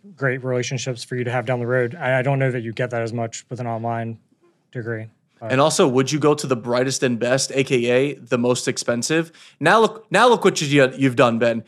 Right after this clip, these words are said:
Speaker 2: You're two years out of the workforce. You have zero more experience.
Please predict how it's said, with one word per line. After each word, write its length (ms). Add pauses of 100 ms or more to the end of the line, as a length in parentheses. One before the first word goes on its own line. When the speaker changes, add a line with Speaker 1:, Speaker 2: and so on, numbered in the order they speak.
(180)
Speaker 2:
You're 100
two 200
years 200
out 100
of 60
the 80
workforce. 640
You 140
have 100
zero 400
more 180
experience. 600